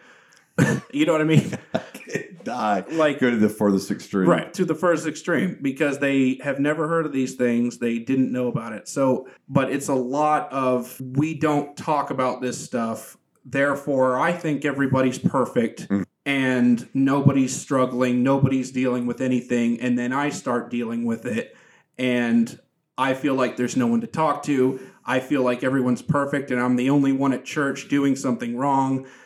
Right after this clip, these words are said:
Speaker 1: And then judgment from church people, and it's a whole, a whole thing.
Speaker 2: Gotcha.
Speaker 1: So I experienced that growing up. I'm not sure who to talk to about it <laughs> or how to deal with it.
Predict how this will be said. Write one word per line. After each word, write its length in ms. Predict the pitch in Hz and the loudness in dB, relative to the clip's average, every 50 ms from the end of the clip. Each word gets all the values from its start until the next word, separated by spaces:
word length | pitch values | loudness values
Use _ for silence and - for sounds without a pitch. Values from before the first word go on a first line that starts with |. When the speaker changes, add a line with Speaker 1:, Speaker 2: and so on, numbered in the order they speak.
| _ _ _ - | _ _ _ -2
Speaker 1:
And 200 | 135 135 135 131 | 0 2 2 4
then 480 | 127 127 127 123 123 123 123 120 - - _ _ - - 117 - | 4 2 2 4 4 4 2 2 -2 -10 _ _ -14 -14 -14 -8
judgment 680 | - - 156 147 156 147 - - 151 160 156 143 - | -2 2 2 2 2 2 0 -2 0 2 2 0 0
from 240 | - - 147 139 135 | -2 0 0 0 0
church 380 | - - 170 156 151 156 156 - | 0 0 0 0 0 0 0 2
people, 580 | 165 156 147 143 143 151 143 139 139 135 131 - | 2 4 2 2 2 2 0 2 0 0 -2 -4
and 100 | 143 139 | -4 -4
it's 160 | 139 139 135 - | -4 -4 -4 -4
a 60 | 156 | -4
whole, 560 | 123 123 139 139 165 175 175 170 - - - | -2 -2 -2 -2 -2 -2 -2 -2 -4 -4 -4
a 140 | - 185 196 | 0 0 0
whole 240 | - 156 170 170 165 | 2 2 2 2 2
thing. 420 | 160 - 160 139 110 95 87 - - - _ _ _ | 2 0 0 0 0 -2 -4 -8 -12 -18 _ _ _
Speaker 2:
Gotcha. 420 | - 90 82 78 - - - 82 | -2 0 0 -2 -2 -4 -4 -4
Speaker 1:
So 640 | 80 - - 160 147 139 135 131 127 127 - - - _ _ _ _ | -4 -2 0 2 2 4 4 2 2 0 -2 -8 -16 _ _ _ _
I 200 | - 143 156 175 180 | 0 2 2 2 2
experienced 720 | 165 - - - - - 151 156 151 143 139 135 127 - - | 0 -2 -4 -4 -2 0 2 2 2 2 2 0 0 0 0
that 240 | 135 131 120 - | 0 0 0 0
growing 340 | 131 131 123 117 117 117 110 | -2 -2 0 0 0 0 0
up. 300 | 110 113 107 - - - - _ _ _ _ _ _ - | 0 -2 -4 -6 -8 -14 -18 _ _ _ _ _ _ -6
I'm 240 | 127 123 127 123 127 | -2 0 0 2 2
not 240 | 135 135 131 131 - | 2 2 0 0 -4
sure 640 | - - 151 135 131 127 123 123 120 113 - - - - | -6 -4 0 2 2 4 4 2 2 0 -4 -6 -6 0
who 180 | 143 139 131 | 2 2 2
to 80 | 117 110 | 2 0
talk 340 | - - 139 127 127 127 - | -2 0 0 0 0 -2 -2
to 200 | - 151 139 135 | -2 0 0 2
about 340 | 127 127 127 123 123 127 123 | 2 0 0 0 2 2 2
it 200 | 127 123 123 - - | 2 2 2 2 2
<laughs> 1300 | - - - - - 190 - - - 233 - - - - - - - - - - 240 240 - - - | 2 2 0 -2 -2 -2 -2 0 -2 -2 -2 -2 -6 -8 -8 -6 -6 -6 -6 -8 -12 -12 -14 -8 -2
or 260 | - 143 139 135 - | 0 2 2 4 2
how 160 | 143 139 135 | 2 2 2
to 80 | 131 123 | 0 -2
deal 340 | 117 110 131 143 156 165 160 | 0 2 4 4 6 6 6
with 220 | 156 139 - 127 | 4 2 2 2
it. 360 | 151 143 139 135 - - - | 2 2 2 0 -2 -4 -10